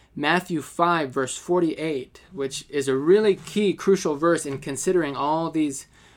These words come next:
you could say, kingdom principles or things that are set in front of us, is, "You therefore shall be perfect as your heavenly Father is perfect."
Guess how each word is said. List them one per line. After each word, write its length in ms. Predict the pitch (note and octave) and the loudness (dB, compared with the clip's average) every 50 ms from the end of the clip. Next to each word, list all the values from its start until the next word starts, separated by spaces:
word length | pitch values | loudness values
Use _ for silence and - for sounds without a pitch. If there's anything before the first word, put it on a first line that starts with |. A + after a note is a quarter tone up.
| _ _ _ _ _ _ - - - | _ _ _ _ _ _ -20 -16 -16
you 120 | - - | -16 -14
could 180 | - - C3 - | -10 -10 -10 -8
say, 140 | - C3+ C3+ | -6 -8 -8
kingdom 460 | - - E3+ E3+ F3+ F3 E3 C#3+ C3 | -8 -6 -4 -4 -2 -2 -4 -4 -6
principles 640 | - - D#3 D3+ - D3+ - A3+ G#3+ - - B2+ - | -8 -8 -10 -10 -10 -12 -12 -14 -14 -16 -14 -14 -14
or 100 | - A#2+ | -14 -12
things 280 | - - D3 D3 C#3 C3 | -10 -10 -8 -8 -6 -6
that 120 | C3+ B2+ | -6 -6
are 80 | B2 A#2 | -6 -8
set 360 | - - D3+ C#3+ C#3 - _ - | -8 -8 -6 -8 -8 -8 _ -12
in 140 | C#3+ C#3 | -12 -12
front 220 | C3+ - D#3 D#3 D#3 | -8 -8 -6 -6 -6
of 100 | C3 B2+ | -6 -8
us, 300 | A#2+ C3+ E3 - - - _ _ - - - - - - | -8 -10 -10 -14 -18 -20 _ _ -20 -20 -20 -20 -20 -12
is, 340 | - C#3+ C#3 C3 B2 - - _ - - D3 - | -8 -6 -6 -6 -6 -10 -14 _ -20 -20 -18 -10
"You 200 | - C#3 C#3+ C#3 | -4 -2 -2 0
therefore 640 | C3+ C#3+ C#3+ E3 F3+ F3 - - F3+ F3+ F#3 G#3 G3+ | 0 0 2 2 0 0 -2 -2 -2 0 0 -2 -4
shall 240 | F#3+ - - C#3+ C3+ | -6 -6 -6 -6 -6
be 140 | B2+ C3+ C3 | -6 -6 -10
perfect 640 | B2 _ - - G#3 G#3+ G3 G3 D3 B2 A2+ - _ _ _ _ _ _ _ - | -10 _ -2 4 4 4 4 2 -4 -10 -10 -14 _ _ _ _ _ _ _ -14
as 220 | G#3+ C#3 B2+ B2+ | -12 -12 -10 -10
your 120 | B2+ B2 | -10 -12
heavenly 720 | - - - D#3+ D#3+ E3 E3 F3 E3+ E3 E3 D#3+ D3+ C#3+ - _ _ _ - _ _ | -12 -10 -6 -4 -4 -2 -2 -2 -2 -2 -4 -6 -10 -12 -16 _ _ _ -20 _ _
Father 720 | - D3+ D3 D#3 D#3+ D#3+ D3 B2+ B3 A#2+ G#2+ - - - _ _ - | -4 -2 2 4 2 2 2 -2 -8 -10 -12 -14 -18 -20 _ _ -8
is 320 | C#3 C3+ C3 B2 - - _ _ - | -8 -8 -8 -10 -12 -18 _ _ -10
perfect." 520 | - - E3+ D3+ - C#3 A#2 - _ _ | -4 -2 -2 -2 -2 -6 -12 -14 _ _